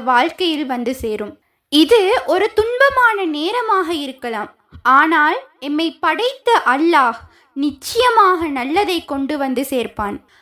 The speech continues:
ஆகவே, சோதனைகள் மனிதனாக பிறந்த ஒவ்வொருவருடைய வாழ்க்கையிலும் இருக்கிறது. உதாரணமாக, பணம் இருப்பவருக்கு நிம்மதி இல்லை, சந்தோஷம் இல்லை.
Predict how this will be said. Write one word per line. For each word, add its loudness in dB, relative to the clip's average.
ஆகவே, 0
சோதனைகள் 0
மனிதனாக 2
பிறந்த -2
ஒவ்வொருவருடைய 2
வாழ்க்கையிலும் -4
இருக்கிறது. -8
உதாரணமாக, 0
பணம் -4
இருப்பவருக்கு -2
நிம்மதி 4
இல்லை, -4
சந்தோஷம் 0
இல்லை. -12